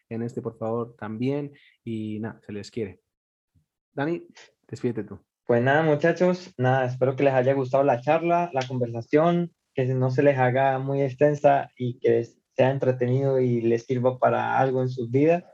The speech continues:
Speaker 2: Y por mi lado, súper encantado, me desahog-, me desahogué muchísimo. Y como dice Brian, no cuesta nada un like, ni en, ni en el podcast, ni en cualquier otro video musical de nosotros.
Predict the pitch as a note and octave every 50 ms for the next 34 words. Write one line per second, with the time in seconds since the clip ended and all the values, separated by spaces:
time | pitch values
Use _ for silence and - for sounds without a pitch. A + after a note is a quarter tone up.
0 | _ _ _ _ _ _ _ _ _ _ _ _ _ _ C#3+ C#3 C3+ C3 C3 C3
1 | B2+ B2+ B2+ B2+ B2 B2 A#2+ A#2+ A#2+ A#2+ A#2+ A#2 A#2 A#2+ A#2 A#2 A#2 B2+ C3 C#3+
2 | D3 D3+ B2+ D3 C3+ B2 - B2+ A#2+ A#2+ - A#2 A2+ A2 C3+ C3+ D3+ D#3 D3 C3+
3 | B2+ B2 B2+ B2+ B2 A#2 A#2 A2+ B2+ B2+ - _ - B2+ B2+ B2 B2 B2 A#2+ A2+
4 | A2+ A#2 B2 B2+ C3+ C3+ B2+ - E3+ F3 F#3 F#3+ F#3 G3 G#3 G#3 G#3 _ _ _
5 | _ _ _ _ _ _ _ _ _ _ _ _ _ _ _ _ _ - C3 B2+
6 | B2+ C3 C3 B2+ B2+ B2+ B2+ C3 B2+ B2+ D3 C#3 C#3 C#3 C3+ C3+ C3 C3 C#3+ D3
7 | D#3+ E3 D3+ C#3+ C3+ C3 C3 C3 D3 D3+ D3 - D3+ C#3+ C#3 C#3 C#3 C#3 C#3 C#3
8 | C3+ C3+ C#3 C#3 C#3 C#3 B2+ - _ _ _ _ _ _ _ _ B2+ B2+ B2 B2
9 | A#2+ A#2+ A#2+ A#2+ A#2 A#2+ A#2 A2+ A2+ A2+ A2+ A#2 - _ - A#2+ A#2 A#2 A2+ A2+
10 | A2+ A2+ - C#3+ D3 D3+ D3 - - C#3+ C#3 C#3 C3+ B2+ B2+ B2+ B2 A#2 A#2 A#2
11 | A#2 A#2 A#2 A2+ A#2 B2 A#2 A2+ A#2 - C3 B2+ C3 C3 C3 B2+ C3 C3 C3 C3
12 | B2+ B2+ B2 B2 B2 A#2 A#2+ B2 C3 C3 C3 C3 B2+ B2+ B2+ B2 A#2+ - A#2+ A#2
13 | B2 B2+ B2 A#2 A#2 B2 B2+ B2+ B2+ B2+ C3 B2+ B2+